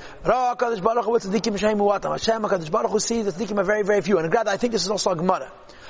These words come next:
Amad v'shasam b'chol deir v'deir v'chuli, Hashem plants them in every generation. Look, Moshe Kosev, as the Pasuk says, V'tzadik yisei de'elim, tzaddik is the foundation of the world. Now,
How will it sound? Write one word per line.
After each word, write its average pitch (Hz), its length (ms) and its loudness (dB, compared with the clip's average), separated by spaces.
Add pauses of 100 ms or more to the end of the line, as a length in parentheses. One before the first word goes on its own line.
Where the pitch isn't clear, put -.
(280)
Amad 240 400 2
v'shasam 208 460 0
b'chol 180 220 2
deir 226 140 4
v'deir 202 260 2
v'chuli, 214 300 2
Hashem 208 300 0
plants 233 340 -2
them 208 100 0
in 208 60 -2
every 208 180 0
generation. 185 560 2 (400)
Look, 151 140 0
Moshe 175 280 0
Kosev, 208 280 2
as 185 80 2
the 180 80 4
Pasuk 208 360 0
says, 160 240 2
V'tzadik 175 540 -2
yisei 208 340 2
de'elim, 196 340 2
tzaddik 196 260 2
is 175 100 2
the 170 60 2
foundation 185 400 2
of 165 80 2
the 156 80 0
world. 160 320 -4
Now, 220 260 0